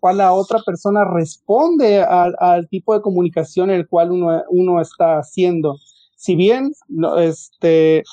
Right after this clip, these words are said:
existe lo que es la sugestión directa e indirecta, la indirecta más ericksoniana, la directa un poquito más, este,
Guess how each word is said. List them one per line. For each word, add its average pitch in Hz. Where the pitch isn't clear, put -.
existe 190
lo 196
que 170
es 175
la 190
sugestión 165
directa 196
e 175
indirecta, 170
la 180
indirecta 180
más 196
ericksoniana, 214
la 170
directa 185
un 196
poquito 190
más, 180
este, 151